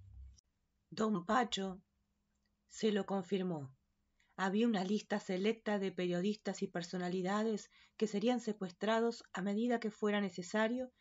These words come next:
para los intereses de los secuestradores. Fue entonces cuando decidió llevar un diario,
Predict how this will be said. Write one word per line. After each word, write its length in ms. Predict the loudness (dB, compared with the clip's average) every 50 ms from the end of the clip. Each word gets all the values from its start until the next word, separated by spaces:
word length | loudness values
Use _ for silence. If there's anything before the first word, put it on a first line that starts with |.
| _ _ _ _
para 180 | 0 0 2
los 200 | 0 0 0 -2 -2
intereses 480 | -2 -2 0 0 0 0 0 0 -2
de 100 | -2 -2
los 120 | -4 -4 -4
secuestradores. 960 | -6 -4 -4 -4 -4 -4 -6 -6 -6 -4 -4 -6 -6 -8 -12 -14 -18 -20 -20 _ _ _ _ _ _ _ _ _ _ _ _ _
Fue 160 | 0 2 2
entonces 680 | 2 2 2 2 2 2 2 0 -2 -4 -6 -6 -10 _ _ _ _
cuando 260 | 0 0 2 2 2
decidió 420 | 0 0 0 -2 -2 2 2 2 2
llevar 380 | 2 0 0 2 2 2 2
un 120 | 0 0 0
diario, 480 | -2 -2 -4 -6 -8 -8 -10 -10 -12